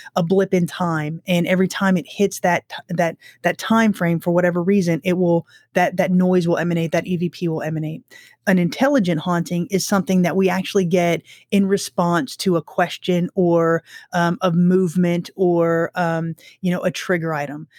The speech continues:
So, for example, um, we were at, uh, Fort Mifflin there in Philadelphia,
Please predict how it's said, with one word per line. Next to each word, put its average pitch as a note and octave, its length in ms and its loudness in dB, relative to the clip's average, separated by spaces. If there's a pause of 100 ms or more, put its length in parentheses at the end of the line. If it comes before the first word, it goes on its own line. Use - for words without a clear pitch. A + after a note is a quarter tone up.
(120)
So, F#3 460 0
for F#3 340 0
example, F3 760 0
um, E3+ 320 -2
we F#3+ 200 2
were F#3 280 -2
at, F3 300 -2
uh, F3 240 -6
Fort F3+ 300 -2
Mifflin F3 420 0
there E3 140 0
in E3+ 80 -2
Philadelphia, E3 680 0